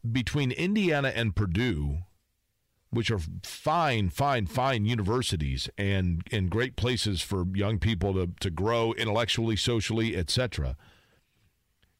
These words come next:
Maybe it's just because we live in Indianapolis, and so therefore I don't pay attention to, you know,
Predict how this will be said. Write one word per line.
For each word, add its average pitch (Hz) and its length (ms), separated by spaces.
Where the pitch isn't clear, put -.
Maybe 143 480
it's 117 140
just - 240
because 113 320
we 107 140
live 101 280
in 110 120
Indianapolis, 113 680
and 101 120
so 101 100
therefore 107 400
I 101 100
don't 104 200
pay 104 180
attention 104 540
to, 104 440
you 117 80
know, 92 160